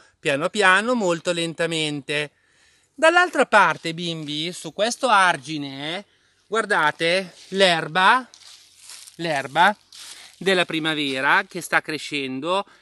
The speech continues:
eh, sul terreno molto lentamente. In mezzo all'erba tro-, vedrete fiorellini gialli, fiorellini bianchi,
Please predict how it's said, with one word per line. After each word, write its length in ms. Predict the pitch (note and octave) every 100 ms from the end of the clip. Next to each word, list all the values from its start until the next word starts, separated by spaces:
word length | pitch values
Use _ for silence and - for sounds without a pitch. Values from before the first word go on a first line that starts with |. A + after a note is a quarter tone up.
| _ -
eh, 240 | D3 C3+
sul 240 | - G3
terreno 800 | D3+ D#3 D3 C#3 B2+ C3 D3+ G3 _ -
molto 340 | F3 F3+ -
lentamente. 1000 | D#3 C#3 C3 C#3 C#3 B2+ A#2+ A2 E3 G#3 _ _ -
In 140 | D#4
mezzo 260 | D#4+ D4+ C#4+
all'erba 640 | D4+ C#4 C4 B3 C#4 C4
tro-, 480 | - G#3 G3+ F#3+ F#3
vedrete 760 | F3 A3+ G#3+ E3+ - G#3+ A#3 G3
fiorellini 680 | - G3 B3 G3 F#3 F3 C3+
gialli, 840 | C3+ B2+ C3+ D#3+ F#3+ G#3+ B3+ D4 - _ _ _ _ _
fiorellini 1080 | _ - - A3 A#3 A3 G#3 G3+ G3+ F#3 E3+
bianchi, 1000 | D#3+ E3 D#3 D#3 D3+ - F#3 A3 B3+